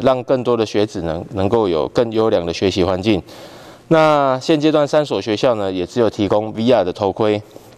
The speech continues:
预计何时呢，才能够将V R的设备及元宇宙的概念普及到每一个校园呢？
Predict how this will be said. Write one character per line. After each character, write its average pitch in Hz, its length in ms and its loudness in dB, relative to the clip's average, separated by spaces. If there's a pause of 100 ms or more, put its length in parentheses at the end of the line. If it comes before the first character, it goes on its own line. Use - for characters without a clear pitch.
(520)
预 160 160 6
计 139 180 4
何 127 160 2
时 113 180 -8
呢， 98 300 0
才 110 200 -2
能 110 120 2
够 120 160 2 (120)
将 120 240 -2
V 120 180 2
R 120 100 4
的 98 80 -4
设 123 200 0
备 117 240 0
及 101 180 -4
元 107 180 2
宇 113 60 0
宙 113 140 0
的 107 60 0
概 110 180 0
念 107 200 -2 (200)
普 90 160 -4
及 - 160 -4
到 113 120 4
每 92 160 -4
一 101 40 -4
个 104 80 2
校 101 240 0
园 82 160 -6
呢？ 87 100 -4